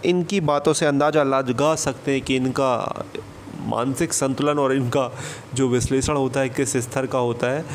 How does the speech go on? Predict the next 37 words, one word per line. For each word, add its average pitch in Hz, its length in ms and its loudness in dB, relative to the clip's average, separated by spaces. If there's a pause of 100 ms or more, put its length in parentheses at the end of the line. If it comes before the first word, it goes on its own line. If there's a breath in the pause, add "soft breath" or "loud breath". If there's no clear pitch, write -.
(320 loud breath)
उसे 127 180 0
केवल 143 320 2
एंजॉय 135 460 2
ही 143 120 2
किया 139 220 2
जाता 123 320 0
है, 143 180 -2 (240)
सीरियसली 131 600 2
नहीं 127 180 0
लिया 127 180 4
जाता 117 260 2
है 135 60 2
और 131 100 2
एंजॉय 127 380 2
करके 131 440 0 (480 loud breath)
मज़े 123 280 2
लिए 117 220 0
जाते 107 260 -2
हैं। 104 100 -2
तो 113 60 0
आप 131 140 0
भी 127 160 0
कमेंट 139 380 0
में 139 160 2
अपने 135 420 0 (360 loud breath)
मज़ेदार 139 440 2
कमेंट 143 400 0
शेयर 135 340 0
करें 151 340 0 (320 loud breath)
और 127 140 0
प्लीज़ 165 400 0
चैनल 123 180 2
को 127 100 -2
सब्सक्राइब 139 640 -2
करें, 147 200 2
सपोर्ट 120 580 0
करें। 107 280 -4